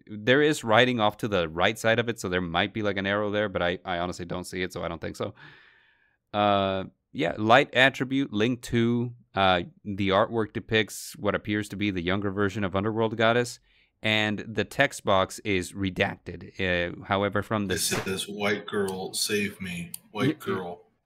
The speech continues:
Speaker 2: save me, white girl."
Speaker 1: <laughs> Uh, di-, did you look up what it says?
Speaker 2: I'm sitting here reading it.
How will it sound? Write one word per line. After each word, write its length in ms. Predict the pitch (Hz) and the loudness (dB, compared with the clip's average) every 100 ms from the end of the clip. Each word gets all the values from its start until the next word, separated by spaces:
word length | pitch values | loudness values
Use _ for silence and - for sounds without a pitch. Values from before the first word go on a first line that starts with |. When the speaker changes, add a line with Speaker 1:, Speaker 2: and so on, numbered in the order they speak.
| _ _ - | _ _ -10
Speaker 2:
save 420 | - 107 104 - | -6 -4 -4 -6
me, 160 | 95 90 | -10 -10
white 300 | 85 92 - | -10 -12 -12
girl." 400 | 92 92 98 - | -14 -10 -10 -6
Speaker 1:
<laughs> 60 | 131 143 - - _ _ _ _ - - - - - - | -6 -6 -12 -20 _ _ _ _ -20 -20 -20 -20 -18 -6
Uh, 80 | 107 104 98 | -4 -4 -6
di-, 140 | 123 | -6
did 280 | 104 117 98 | 0 0 0
you 120 | 110 98 | -2 0
look 240 | 98 107 | 0 2
up 220 | 113 107 | 2 2
what 80 | 117 | 0
it 140 | 107 - | -2 -2
says? 720 | 98 120 143 143 - - - _ _ _ _ _ _ _ _ _ _ _ _ _ - 110 | 2 2 2 -6 -12 -14 -14 _ _ _ _ _ _ _ _ _ _ _ _ _ -10 -4
Speaker 2:
I'm 220 | 101 92 | -4 -4
sitting 340 | - - 120 107 | -4 -2 0 0
here 240 | 101 98 | 0 0
reading 380 | 90 113 104 90 | 2 0 2 0
it. 140 | 92 | -4